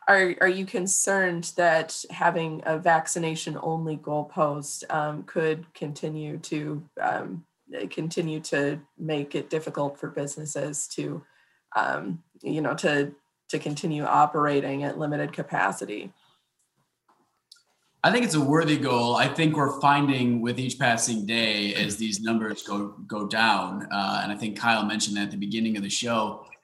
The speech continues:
Speaker 2: we're gonna have a hard time getting where we need to be in a, in a, in a realistic timetable that helps this industry get out of the fourteen month, uh, plus morass that it's been in. So,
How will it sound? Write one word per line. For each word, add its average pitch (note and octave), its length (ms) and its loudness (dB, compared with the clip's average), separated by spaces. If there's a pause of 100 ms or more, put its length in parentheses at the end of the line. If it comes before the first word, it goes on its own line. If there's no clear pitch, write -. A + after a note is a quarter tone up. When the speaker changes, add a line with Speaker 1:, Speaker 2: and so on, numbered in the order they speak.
Speaker 2:
we're C3 140 -2
gonna F3 140 4
have C3 100 4
a - 20 4
hard C#3+ 160 4
time C3+ 280 4
getting B2 260 2
where A2+ 140 0
we A2 100 0
need A2+ 220 0
to G2+ 100 -4
be A2+ 340 0
in G2+ 100 -2
a, - 20 0
in G#2 200 -4
a, G#2+ 40 -4
in G#2 180 -4
a G#2 80 -4
realistic A2 840 0
timetable G2 800 -2
that F#2+ 160 0
helps A#2 240 -2
this A2+ 180 0
industry A2 380 0
get A2 320 -6
out A#2 360 4 (520)
of A2+ 160 -2
the A2+ 100 -2
fourteen C3+ 560 2
month, A#2+ 300 2 (100)
uh, A2+ 220 4
plus A#2+ 520 2
morass A2 500 4
that G#2 140 -4
it's G2+ 180 -2
been A#2 260 0
in. G2+ 200 -2
So, A2 500 2